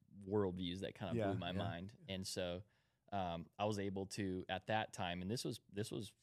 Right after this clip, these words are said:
Speaker 1: four or five years before I became a real estate agent.
Speaker 2: Okay.
Speaker 1: I bought my first investment,
Speaker 2: So this is
Speaker 1: even though
Speaker 2: before you met the
Speaker 1: Yeah.
Speaker 2: million dollar lady.
Speaker 1: I, I didn't even know what I was doing, though.
Speaker 2: Okay.
Speaker 1: And so that's why I kinda, I,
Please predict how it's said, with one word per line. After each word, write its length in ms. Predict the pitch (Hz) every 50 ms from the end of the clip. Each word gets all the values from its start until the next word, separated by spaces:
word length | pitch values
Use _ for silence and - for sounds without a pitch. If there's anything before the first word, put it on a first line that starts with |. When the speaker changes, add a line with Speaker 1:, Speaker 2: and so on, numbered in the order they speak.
| _ -
Speaker 1:
four 180 | - 98 101 104
or 40 | 95
five 280 | - - 104 98 92
years 240 | 87 87 98 101 -
before 320 | - 87 - - 85 85
I 40 | 82
became 300 | 87 95 95 - 95 85
a 80 | 85 85
real 140 | 87 85 90
estate 220 | - - - - -
agent. 320 | 87 95 92 - 65 - - _ _ -
Speaker 2:
Okay. 300 | 107 110 - 113 107 117 113 _ -
Speaker 1:
I 80 | 101 98
bought 260 | 92 101 95 92 -
my 200 | 95 98 107 107
first 320 | - - 95 92 95 - _ -
investment, 480 | 107 101 90 95 90 95 - - -
Speaker 2:
So 40 | 143
this 120 | 139 156 151
is 60 | 175
Speaker 1:
even 120 | 165 160
though 60 | 156 -
Speaker 2:
before 220 | - 147 147 151
you 100 | 151 147
met 240 | 139 139 127 123 120
the 120 | - 117 110
Speaker 1:
Yeah. 40 | 113
Speaker 2:
million 220 | 127 131 131 135 127
dollar 220 | 123 120 123 120
lady. 380 | 117 117 113 107 107 104 101 107 113
Speaker 1:
I, 140 | 107 135 143
I 80 | 135 147
didn't 160 | 165 175 170
even 120 | 151 139
know 80 | 135 131
what 80 | 131 127
I 60 | 113
was 120 | 107 98 92
doing, 260 | 107 123 117 107 95
though. 180 | 87 73 65 110
Speaker 2:
Okay. 240 | 107 107 - 107 104
Speaker 1:
And 100 | 110 113 117
so 120 | - 127
that's 220 | 113 113 123 - -
why 200 | 127 113 110 104
I 60 | 107
kinda, 320 | - - 117 104 95 87 - - -
I, 200 | 98 98 95 90